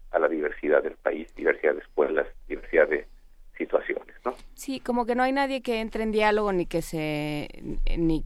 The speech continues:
Speaker 2: ni que realmente se interese por lo que está sucediendo en cada sitio, ¿no? No
Speaker 1: Sí,
Speaker 2: hay
Speaker 1: hay una
Speaker 2: alguien que esté
Speaker 1: ausencia, hay
Speaker 2: haciendo.
Speaker 1: una ausencia de consulta y sobre
Speaker 2: Ujú.
Speaker 1: todo hay un desprecio a la, a la capacidad y al talento de un magisterio que sí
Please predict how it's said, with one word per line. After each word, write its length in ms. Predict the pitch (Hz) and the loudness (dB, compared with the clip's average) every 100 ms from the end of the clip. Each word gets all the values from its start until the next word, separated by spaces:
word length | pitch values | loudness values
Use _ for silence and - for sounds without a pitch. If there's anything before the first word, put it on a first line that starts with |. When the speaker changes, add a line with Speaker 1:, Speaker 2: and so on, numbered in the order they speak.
| - | -2
Speaker 2:
ni 280 | 165 160 | 4 4
que 120 | 156 175 | 4 4
realmente 640 | 185 202 208 202 202 196 | 8 8 8 4 2 0
se 120 | 190 | 2
interese 380 | 175 175 175 196 | 4 4 2 0
por 120 | 185 | 0
lo 80 | 156 | -2
que 40 | |
está 160 | - 185 | 0 -2
sucediendo 500 | 175 202 170 170 185 | 0 -2 2 4 6
en 120 | 165 | 4
cada 340 | 160 175 165 165 | 6 4 6 0
sitio, 420 | - 196 - 151 - - - - | -2 -8 -4 -4 -4 -16 -16 -12
¿no? 140 | 254 339 - - - | -10 -12 -16 -16 -6
No 100 | 175 | 4
Speaker 1:
Sí, 60 | 170 | 8
Speaker 2:
hay 120 | 180 | 10
Speaker 1:
hay 60 | 202 | 10
una 60 | |
Speaker 2:
alguien 280 | 185 135 185 | 10 8 6
que 80 | 165 | 4
esté 120 | 131 - | 4 4
Speaker 1:
ausencia, 240 | - - | 4 6
hay 40 | 117 | 6
Speaker 2:
haciendo. 160 | - | 6
Speaker 1:
una 80 | - | 2
ausencia 280 | - 110 113 | -2 2 4
de 100 | 101 | 4
consulta 680 | 101 90 - 104 95 101 - - - - | 0 -2 0 0 4 2 2 -6 -20 -8
y 100 | 95 | 2
sobre 160 | 95 92 | 4 6
Speaker 2:
Ujú. 60 | |
Speaker 1:
todo 100 | 98 | 8
hay 100 | 101 | 6
un 100 | 98 | 4
desprecio 680 | 95 - 98 92 - 92 85 | -2 0 2 2 4 0 2
a 60 | 80 | -2
la, 160 | 80 78 | -2 -6
a 800 | - - - - - - - 92 | -10 -18 -18 -18 -6 -2 2 2
la 100 | 78 | 2
capacidad 340 | - - - 95 | 0 0 4 6
y 80 | |
al 100 | 95 - | 6 6
talento 420 | 101 104 104 101 | 6 6 4 2
de 60 | 113 | 2
un 60 | |
magisterio 540 | 117 117 101 123 123 - | 0 -4 2 4 4 2
que 120 | 107 | -2
sí 220 | - 180 | -2 -4